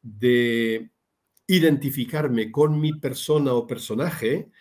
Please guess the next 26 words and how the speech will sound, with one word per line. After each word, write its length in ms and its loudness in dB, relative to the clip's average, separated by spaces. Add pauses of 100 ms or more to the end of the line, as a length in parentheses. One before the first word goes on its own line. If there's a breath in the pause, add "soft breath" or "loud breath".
(220 soft breath)
con 160 -4
mi 120 -4
yo 160 -2
particular, 680 -4
con 160 -6
mi 120 -10
yo 80 -4
separado, 720 -4 (320 soft breath)
que 100 -4
ahí 80 0
puedo 280 -2
estar, 500 -4 (380)
pues, 180 -8 (140)
un 260 -4
tanto 400 0
atrofiado 840 0
porque 320 -4
me 160 2
he 60 6
reducido 600 0
solo 440 0 (280 loud breath)
a 120 -2
mi 160 0
personalidad, 1040 0 (440 soft breath)
incluso 580 2
peor, 420 2